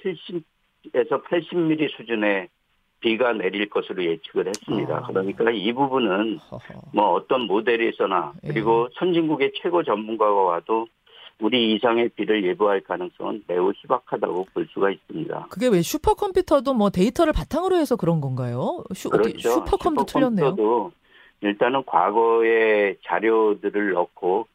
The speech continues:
Speaker 1: 물리 방정식을 통해서
Speaker 2: 어.
Speaker 1: 저희가 프로그래밍을 하는 것이기 때문에
Speaker 2: 예.
Speaker 1: 그리고 저희 초기 자료라는 관측 자료들을 또 집어넣고 거기에 맞게끔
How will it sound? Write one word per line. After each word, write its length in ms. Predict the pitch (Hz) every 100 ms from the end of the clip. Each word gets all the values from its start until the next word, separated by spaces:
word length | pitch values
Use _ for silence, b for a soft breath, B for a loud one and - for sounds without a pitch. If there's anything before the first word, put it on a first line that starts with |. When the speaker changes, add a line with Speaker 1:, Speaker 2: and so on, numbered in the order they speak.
| -
Speaker 1:
물리 260 | 123 156
방정식을 640 | 151 135 135 135 120 127 117
통해서 800 | 139 139 120 92 95 101 80 78 -
Speaker 2:
어. 80 |
Speaker 1:
저희가 540 | 110 95 92 98 104 107 _ _ _ -
프로그래밍을 840 | 185 165 143 135 120 110 101 95
하는 200 | 101 120
것이기 340 | 104 95 - 156 -
때문에 500 | 82 85 120 113 147
Speaker 2:
예. 40 |
Speaker 1:
그리고 420 | 127 117 123 127 _ _ b b -
저희 260 | 104 110 107
초기 300 | - 190 185
자료라는 540 | 156 143 117 107 113
관측 400 | - 95 - -
자료들을 720 | 131 113 107 95 95 92 95 -
또 240 | 98 87 87
집어넣고 760 | - 87 101 92 - 95 95 92
거기에 360 | - 90 95 101
맞게끔 840 | 82 73 - 101 - - 104 113